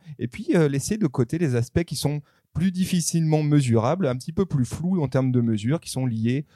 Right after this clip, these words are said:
bah, peut-être à la valeur de marque, à la réputation de marque, euh, au conversationnel,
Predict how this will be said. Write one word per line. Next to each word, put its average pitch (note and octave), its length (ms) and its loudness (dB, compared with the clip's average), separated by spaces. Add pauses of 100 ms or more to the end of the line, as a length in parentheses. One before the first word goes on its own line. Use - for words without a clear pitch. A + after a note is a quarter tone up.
(120)
bah, G#2 140 -4
peut-être C#3+ 260 0
à A#2+ 60 2
la G#2 80 2
valeur G#2 260 2
de G#2+ 80 0
marque, G#2 400 -6 (300)
à A#2 80 2
la A#2 100 4
réputation A2+ 500 -4
de A#2 60 -2
marque, G2+ 400 -6 (300)
euh, G#2+ 320 2
au C3+ 80 4
conversationnel, A#2 1000 0